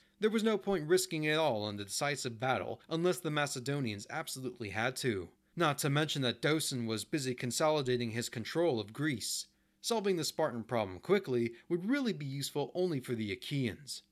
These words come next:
Antigonus knew that he could lay out the foundations of a restored Macedonian hegemony more easily when the League was hard-pressed from all sides. The most prominent act of the king during this year was his capture and brutal sack of the city of Mantinea,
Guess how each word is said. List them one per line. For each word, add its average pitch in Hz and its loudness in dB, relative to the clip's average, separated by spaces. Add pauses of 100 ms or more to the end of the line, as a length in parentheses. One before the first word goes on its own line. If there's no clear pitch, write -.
(160)
Antigonus 160 0
knew 156 4
that 113 0
he 127 -2
could 131 -6
lay 165 4
out 147 0
the 127 -4
foundations 127 0
of 120 2
a 117 -2
restored 135 2
Macedonian 120 0
hegemony 107 0
more 226 4
easily 190 -2
when 123 2
the 117 0
League 143 0
was 127 0
hard-pressed 131 0
from 107 -4
all 92 -2
sides. 120 -2 (340)
The 160 0
most 160 2
prominent 160 0
act 131 0
of 120 -8
the 123 -4
king 135 -2
during 120 4
this 113 -2
year 127 2
was 131 0
his 127 0
capture 180 0
and 113 -2
brutal 135 0
sack 139 -2
of 117 -4
the 113 0
city 160 2
of 101 0
Mantinea, 104 0